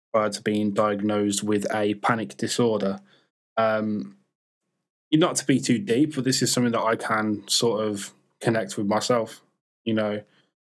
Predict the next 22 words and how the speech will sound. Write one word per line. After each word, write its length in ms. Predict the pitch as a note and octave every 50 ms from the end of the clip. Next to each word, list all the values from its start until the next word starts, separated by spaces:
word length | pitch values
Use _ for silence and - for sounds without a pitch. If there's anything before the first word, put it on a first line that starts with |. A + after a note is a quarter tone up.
| _ _ _ A2
Um, 420 | A2 A2 G#2+ G#2+ G#2 A2 G#2 G2+
so, 420 | - - B2 A2+ A2 A2 A2 G#2 - - _ _ _ _ _ _ _ _ _ _
you 200 | B2+ B2+ B2 A2+
know, 100 | A2 G2+
panic 260 | B2 B2 A#2+ A#2+ -
attacks 340 | - - - A#2 - - -
and 140 | A#2 G#2+
things 240 | - A#2+ A2+ A2 G#2
like 160 | A2+ A2+ -
that, 400 | - A#2+ A2 G2 G2 A2 B2 - - _ _ _ _ _ _ _ _ _ _ _ _ _ _ _ _ _ _ _ _ _ _ _ _ -
you 240 | B2 A#2+ A#2+ B2 A#2+
can 320 | - - B2 B2 A#2+ B2
never 300 | B2 B2 B2 A#2 A#2+ A#2
really 340 | A2 A2 A2+ A2+ G#2+ G#2+ G#2
put 320 | G2+ - - B2 - -
down 480 | - A2 G#2+ G#2+ A2 A2+ A2 A2 A2 G#2
into 280 | - A2+ A2 G#2 - G#2+
words 800 | G2+ G2 G#2 G#2 G2+ G2 G2+ G2+ G2+ G#2+ G#2 - - - - - _ _
how 220 | - - G#2+ G#2
it 140 | G2+ G2 G2
feels. 720 | - - - - G#2 G2 G2 G2 G2+ G#2+ A#2 - - - - _ _ _ _ _ _ _ _ _ _ _ _ _ _ _ _ _ _ _ -
Um, 640 | A2 G#2+ G#2 G#2 G#2 G#2 G2+ G2+ G2+ G2 G2 G2 G2